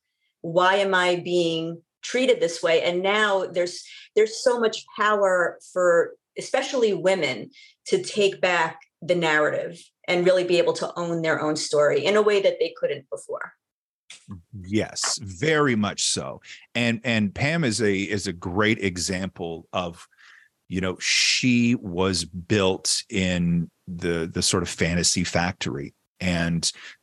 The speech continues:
Speaker 2: Pamela's, you know, brand and what made her special was that she was this sort of untouchable, um, you know, bombshell that was, that was
Speaker 1: Beautiful
Speaker 2: created.
Speaker 1: fantasy object. Yeah.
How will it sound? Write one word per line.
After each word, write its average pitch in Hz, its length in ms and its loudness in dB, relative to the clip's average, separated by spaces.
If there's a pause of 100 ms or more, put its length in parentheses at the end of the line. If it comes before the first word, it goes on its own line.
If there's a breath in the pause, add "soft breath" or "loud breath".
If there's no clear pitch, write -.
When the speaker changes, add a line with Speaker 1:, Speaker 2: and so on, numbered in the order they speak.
(160)
Speaker 2:
Pamela's, 107 800 2
you 101 140 0
know, 85 220 0
brand 90 960 0
and 92 220 -2
what 95 180 0
made 92 280 2
her 87 120 -2
special 92 560 0
was 87 220 -4
that 85 240 -4
she - 240 0
was 90 180 -2
this 87 140 0
sort 87 220 -2
of 80 180 -12
untouchable, 85 1080 -8 (500 loud breath)
um, 85 340 -2
you 104 100 -2
know, 90 100 0
bombshell 87 760 0
that - 140 -6
was, 82 240 -4
that - 80 -16
was - 40 -12
Speaker 1:
Beautiful 220 360 4
Speaker 2:
created. 214 240 2
Speaker 1:
fantasy 220 360 0
object. 190 680 0
Yeah. 202 280 2